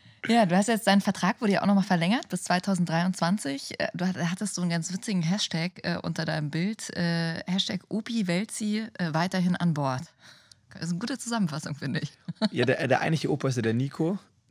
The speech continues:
Speaker 2: Timo und ich sind ja gefühlt eigentlich, mm, nochmal vier Jahre jünger. Ähm, aber wenn man sieht, dass gefühlt jetzt die zweitausenddreier bei uns mitspielen und
Speaker 1: Ja,
Speaker 2: ich
Speaker 1: ist
Speaker 2: einfach, ja, dreizehn Jahre älter bin, das ist völlig irre.
Speaker 1: Ja.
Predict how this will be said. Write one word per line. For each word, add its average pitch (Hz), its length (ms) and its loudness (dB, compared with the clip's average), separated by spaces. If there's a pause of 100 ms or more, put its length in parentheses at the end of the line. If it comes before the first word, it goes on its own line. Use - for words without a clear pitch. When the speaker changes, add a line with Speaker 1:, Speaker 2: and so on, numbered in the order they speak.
Speaker 2:
Timo 131 240 2
und 113 100 0
ich 139 140 -4
sind 120 160 -2
ja 120 80 2
gefühlt 117 380 -4
eigentlich, 127 380 -4 (300)
mm, 113 360 -2 (240)
nochmal 113 440 -2
vier 117 220 -4
Jahre 113 140 0
jünger. 127 380 -2 (580)
Ähm, 107 360 -4
aber 110 240 0
wenn 143 120 6
man 143 200 6
sieht, 131 220 0
dass - 240 -2 (400)
gefühlt 131 360 -2
jetzt - 300 -4 (120)
die 120 240 -2
zweitausenddreier 120 680 0
bei 107 100 0
uns 117 200 -4
mitspielen 127 500 -4 (560)
und 127 80 -4
Speaker 1:
Ja, 127 60 0
Speaker 2:
ich 117 60 0
Speaker 1:
ist 135 60 -2
Speaker 2:
einfach, 117 460 0
ja, 113 240 -4 (140)
dreizehn 120 300 -2
Jahre 113 160 0
älter 113 220 -2
bin, 107 140 -2
das 104 140 -6
ist - 140 -12
völlig 117 320 -4
irre. 110 180 -4
Speaker 1:
Ja. 120 140 -4